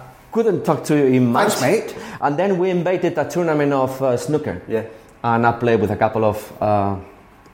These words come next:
Speaker 1: players, uh, at the tournament at the hotel.
Speaker 2: Is this the secret third medal? Did, did you win?
Speaker 1: I think we won that tournament,
Speaker 2: You can
Speaker 1: yeah.
Speaker 2: say yes for the benefits
Speaker 1: Yeah,
Speaker 2: of
Speaker 1: I think we
Speaker 2: the
Speaker 1: won that tournament,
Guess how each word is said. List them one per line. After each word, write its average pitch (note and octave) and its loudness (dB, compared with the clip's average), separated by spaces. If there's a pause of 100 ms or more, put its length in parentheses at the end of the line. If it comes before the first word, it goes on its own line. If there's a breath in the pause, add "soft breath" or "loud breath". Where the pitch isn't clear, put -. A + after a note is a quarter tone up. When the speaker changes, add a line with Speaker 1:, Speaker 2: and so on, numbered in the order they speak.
(120)
Speaker 1:
players, A#2+ 2 (100)
uh, G#2+ 4
at - -2
the A2+ 4
tournament A2+ 0
at G#2 -4
the G#2+ 0
hotel. G#2+ 2
Speaker 2:
Is D3 4
this E3 2
the F3+ 0
secret G3+ 0
third F#3+ 0
medal? F#3+ 4
Did, F#3+ -2
did D3+ 0
you D#3+ 4
win? G#3 0 (280 loud breath)
Speaker 1:
I - -4
think B3 -2
we E3+ 2
won D#3 2
that G3+ 0
tournament, B2 0
Speaker 2:
You G#2 0
can C3 0
Speaker 1:
yeah. C#3 2
Speaker 2:
say - 0
yes D3+ 0
for - -2
the B2+ 0
benefits F#3+ 2
Speaker 1:
Yeah, F3+ 2
Speaker 2:
of - -2
Speaker 1:
I - -6
think B3 2
we A3 2
Speaker 2:
the E3 0
Speaker 1:
won G3 2
that G#3+ 0
tournament, A2 0